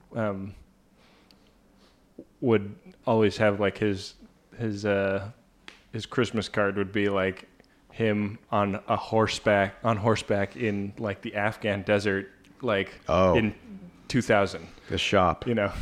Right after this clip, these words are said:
Speaker 1: and
Speaker 2: He
Speaker 1: he'd
Speaker 2: was
Speaker 1: be
Speaker 2: in the,
Speaker 1: like,
Speaker 2: yeah.
Speaker 1: "Uh, <laughs> why were you there?" <laughs> And, uh, and then
Speaker 2: He
Speaker 1: his
Speaker 2: wasn't there.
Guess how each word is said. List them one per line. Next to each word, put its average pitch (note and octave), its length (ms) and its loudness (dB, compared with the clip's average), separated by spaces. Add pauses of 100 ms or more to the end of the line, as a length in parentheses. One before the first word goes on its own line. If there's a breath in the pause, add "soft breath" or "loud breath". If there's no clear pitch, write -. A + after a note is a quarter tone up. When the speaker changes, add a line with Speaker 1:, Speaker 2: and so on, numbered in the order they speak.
Speaker 1:
and C3 100 -2
Speaker 2:
He - 20 4
Speaker 1:
he'd A#2+ 60 4
Speaker 2:
was F#2+ 120 0
Speaker 1:
be A2 80 2
Speaker 2:
in G#2 60 4
the, G2 60 2
Speaker 1:
like, F#2 260 -4
Speaker 2:
yeah. E2+ 120 -2
Speaker 1:
"Uh, G2+ 320 2
<laughs> - 280 -6
why B2 180 2
were E3 120 2
you C3 160 2
there?" C3+ 440 2
<laughs> C#3+ 60 -10 (1000 loud breath)
And, G2+ 220 -10
uh, G2 200 -2 (440)
and G#2 160 -2
then G2 220 -2 (400)
Speaker 2:
He B2+ 80 2
Speaker 1:
his C3 80 6
Speaker 2:
wasn't B2+ 320 6
there. G2+ 280 8